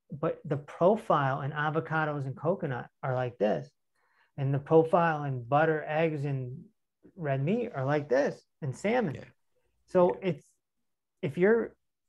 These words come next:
Speaker 1: a strict vegan, you're at an automatic disadvantage in life. Automatic disadvantage.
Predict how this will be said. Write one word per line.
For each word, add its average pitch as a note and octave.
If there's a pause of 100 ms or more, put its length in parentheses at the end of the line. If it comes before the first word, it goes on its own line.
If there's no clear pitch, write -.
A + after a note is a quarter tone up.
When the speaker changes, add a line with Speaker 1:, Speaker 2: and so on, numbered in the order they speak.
Speaker 1:
a C#3
strict E3
vegan, F3
you're E3+
at G3
an C#3+ (320)
automatic F#3
disadvantage B2+
in A#2+
life. B2+ (680)
Automatic F3
disadvantage. B2